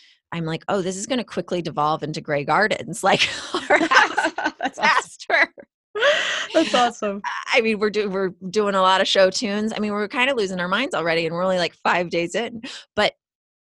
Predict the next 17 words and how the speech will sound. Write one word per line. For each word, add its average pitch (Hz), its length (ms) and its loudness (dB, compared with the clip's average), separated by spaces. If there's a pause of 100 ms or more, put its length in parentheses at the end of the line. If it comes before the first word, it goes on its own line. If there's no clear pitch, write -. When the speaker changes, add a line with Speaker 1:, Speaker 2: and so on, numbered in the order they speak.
(500)
Speaker 1:
it's, 208 340 -4
um, 170 680 0 (640)
it 190 160 -8
has 196 240 -2 (140)
been 196 540 -2 (1500)
very 190 680 0
helpful - 880 -8 (400)
to 175 100 -8
go 160 180 -4
back 147 380 -4
to - 120 -14
the 139 100 -8
basics 139 580 -12 (100)
and 185 380 0
to 165 160 -8
remember, 151 960 -6 (1040)
um, 131 640 -8